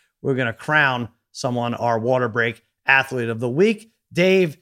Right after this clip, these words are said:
is going to look ahead to the Monday night game. And Crown Royal, as you know, doubling down on its responsible drinking commitment and bringing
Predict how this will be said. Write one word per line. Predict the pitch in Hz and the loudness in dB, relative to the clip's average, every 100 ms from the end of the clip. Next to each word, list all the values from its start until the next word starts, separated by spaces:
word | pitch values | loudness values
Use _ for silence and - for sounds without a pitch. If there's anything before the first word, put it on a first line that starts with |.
| _ | _
is | 151 139 | -4 -2
going | 151 143 131 | 0 0 -2
to | 127 | -2
look | 139 123 | -4 -4
ahead | 110 160 190 202 175 | -2 2 2 2 0
to | 147 | -4
the | 127 | -2
Monday | 123 151 165 175 | 0 0 0 0
night | 170 175 156 | 0 -2 -2
game. | 170 180 202 240 226 _ _ _ - | -2 0 0 0 -4 _ _ _ -2
And | 139 143 139 139 143 | 0 2 2 0 -2
Crown | 165 180 175 | 0 0 0
Royal, | 165 180 170 117 117 _ _ _ - | 2 2 2 0 -6 _ _ _ -4
as | 135 127 | -2 -2
you | 139 | -2
know, | 151 131 | 0 0
doubling | 117 147 143 131 | 0 -2 -2 0
down | 143 139 117 | 0 0 -2
on | 120 123 | -4 -6
its | 110 123 | -6 -8
responsible | 117 143 147 - 127 | -6 -4 -4 -2 -4
drinking | 110 143 127 127 | -2 -4 -4 -6
commitment | 131 151 156 151 | -4 -4 -2 -4
and | 131 113 | -4 -2
bringing | 151 160 151 | 0 0 -2